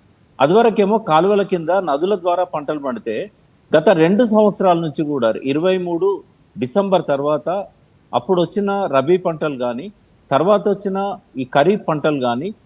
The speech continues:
ఆ రోజు నుంచి ఈ రోజు వరకు కే-, చే-, కేసీఆర్ ప్రభుత్వంలో భూగర్భ జలాలను ఎట్లయితే పైదాకా తీసుకొచ్చాడో అవన్నీ కూడా వరుసగా ఖాళీ చేస్తున్నారండి.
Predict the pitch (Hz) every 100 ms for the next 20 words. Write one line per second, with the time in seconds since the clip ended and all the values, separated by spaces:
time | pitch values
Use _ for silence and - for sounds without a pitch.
0 | _ _ 113 147 165 160 208 233 233 -
1 | 190 175 190 160 151 143 143 110 - _
2 | _ _ _ 143 123 - 131 165 196 240
3 | 233 - 190 196 208 208 202 190 147 175
4 | 208 202 185 190 180 180 175 156 180 175
5 | - 180 160 _ _ _ 151 190 220 214
6 | 196 170 - 175 - 143 123 214 - _
7 | _ 131 139 165 233 240 196 202 165 143
8 | 165 208 190 190 156 160 160 151 - 135
9 | 117 98 90 90